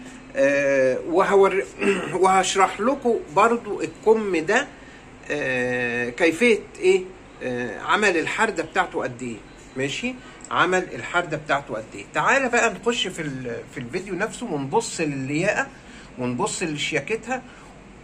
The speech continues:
ومع ملاحظة حاجة، إن الجاكيت ده إيه؟ مش مبطن، مش مبطن، يعني جاكيت كتان أهو، الخامة بسم الله ما شاء الله، شايف الشكل بتاعه، وشايف، إيه، يعني، شايف الفينش بتاع اللياقة، شايف الشكل بتاعها،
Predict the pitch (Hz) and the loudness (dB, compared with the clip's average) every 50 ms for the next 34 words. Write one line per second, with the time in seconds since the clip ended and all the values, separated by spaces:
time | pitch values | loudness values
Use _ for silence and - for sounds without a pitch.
0 | - 120 120 131 131 127 147 160 196 233 226 226 208 196 220 226 214 196 190 185 | -10 -6 -6 -6 -4 -2 0 0 2 2 2 0 2 0 -2 -2 -2 -6 -10 -8
1 | - - - 254 240 170 127 - - - 160 147 139 147 151 143 127 120 151 208 | -8 -4 -2 -2 -2 -2 -4 -10 -14 -10 -6 -4 -2 -2 -2 -2 -2 -2 -2 -2
2 | 208 - 175 151 151 175 156 - 180 185 180 - - - 131 127 - - 160 160 | -2 -2 -4 -2 -2 0 0 0 -2 -2 -4 -6 -8 -10 -10 -8 -8 -4 -4 -2
3 | 160 214 240 240 - - - 120 110 107 - - - - - - - - - - | 0 0 0 0 -2 -6 -10 -10 -10 -12 -14 -18 -18 -20 -20 -20 -20 -20 -20 -20
4 | - - 143 170 190 180 - 196 175 156 156 170 165 - - 127 120 120 120 120 | -14 -6 -2 -2 -2 -2 -2 -4 -4 -2 0 -2 -2 -2 -6 -8 -6 -4 -4 -4
5 | 123 127 120 120 156 175 175 175 - 160 - - - 123 - - - 175 175 151 | -4 -4 -4 -2 -2 -2 -2 -4 -8 -12 -12 -12 -14 -14 -10 -4 -2 -2 0 -2
6 | 151 151 127 127 170 233 233 - - - - - - 120 117 - - 156 165 165 | -2 -6 -6 -2 -2 -2 -2 -4 -8 -16 -14 -10 -10 -8 -8 -2 0 2 2 2
7 | 156 139 123 127 - - 139 131 139 156 160 147 - 160 156 147 151 147 170 180 | 0 -2 -6 -8 -8 -10 -8 -6 -4 -4 -2 -2 -4 -4 -4 -4 -2 -2 -4 -4
8 | - 175 135 131 135 123 - - 165 156 156 - 139 135 135 - - 190 196 208 | -4 -4 -6 -6 -8 -8 -4 -4 -4 -4 -6 -8 -10 -10 -8 -4 -2 -2 0 0
9 | 208 185 - - 135 131 156 170 175 - - - - - - - - - - - | -2 -4 -6 -6 -4 -4 -4 -4 -6 -8 -12 -16 -18 -18 -18 -18 -18 -18 -16 -12
10 | 127 127 123 - 131 135 127 139 127 113 123 127 123 - - - 185 185 180 185 | -10 -10 -10 -10 -10 -10 -6 -6 -6 -6 -6 -8 -10 -8 -6 -2 -2 -2 -2 -4
11 | 170 139 123 - - 214 233 240 233 214 185 - 156 147 147 143 - 170 156 156 | -6 -8 -10 -6 -2 -2 0 0 0 0 -2 -4 -4 -6 -8 -4 -2 -2 0 0
12 | 151 143 139 147 156 185 190 - 254 285 262 - - - - - - - - 151 | -2 -2 -2 -2 -2 0 0 0 0 -2 -4 -10 -18 -20 -20 -20 -18 -10 -8 -8
13 | 135 131 135 139 - - - 190 190 190 - - - - - - - 127 127 123 | -8 -6 -8 -10 -10 -6 -4 -2 -2 -2 -4 -10 -16 -16 -16 -16 -14 -14 -12 -6
14 | - 170 180 196 226 247 | -4 -4 -2 -2 -4 -6